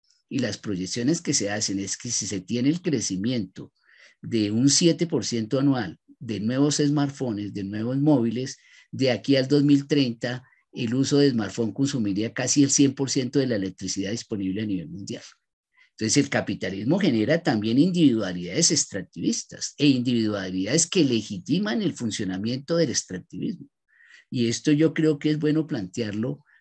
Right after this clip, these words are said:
para salir de que el extractivismo se reduce, sin desconocerlo, por supuesto, es el más destructivo y el más evidente,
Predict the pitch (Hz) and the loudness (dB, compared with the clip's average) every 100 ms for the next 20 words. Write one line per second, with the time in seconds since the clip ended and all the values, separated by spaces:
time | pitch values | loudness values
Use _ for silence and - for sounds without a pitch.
0 | _ 131 113 104 117 101 104 104 127 139 | _ -2 0 0 -2 -2 -4 -4 -6 -6
1 | 131 117 101 - 98 90 95 92 123 147 | -6 -2 -2 -4 -8 -6 -6 -4 -4 -4
2 | 104 87 95 107 117 123 - _ _ - | -4 -4 -4 -4 -4 -6 -10 _ _ 0
3 | 131 117 110 - 92 82 101 113 113 123 | 2 2 0 -2 -6 -6 -4 -4 -4 -4
4 | 113 123 107 113 101 - 101 104 113 120 | -6 -6 -6 -4 -4 -6 -6 -4 -2 -2
5 | 110 117 - 90 - 98 110 98 92 87 | -4 -6 -6 -8 -4 -4 -2 -4 -4 -6
6 | 117 120 90 80 - 98 | -4 -2 -4 -6 -8 -8